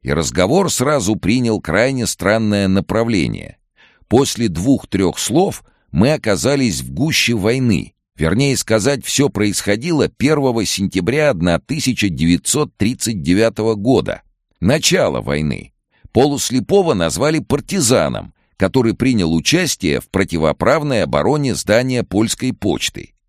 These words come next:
Как ни странно, но и господин Мацерат, который к тому времени уже достиг пятнадцатилетия, оказался совершенно в курсе, узнал полуслепого,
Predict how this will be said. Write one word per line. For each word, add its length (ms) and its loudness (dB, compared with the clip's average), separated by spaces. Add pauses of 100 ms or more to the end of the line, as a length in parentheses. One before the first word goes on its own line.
Как 240 -2
ни 140 -4
странно, 640 -2 (260)
но 160 2
и 60 2
господин 580 -2
Мацерат, 640 2
который 420 -2
к 60 -20
тому 300 0
времени 420 0
уже 280 -2
достиг 560 -2
пятнадцатилетия, 1120 -4 (260)
оказался 640 0
совершенно 640 -2
в 100 -12
курсе, 640 0 (300)
узнал 640 2
полуслепого, 1040 -2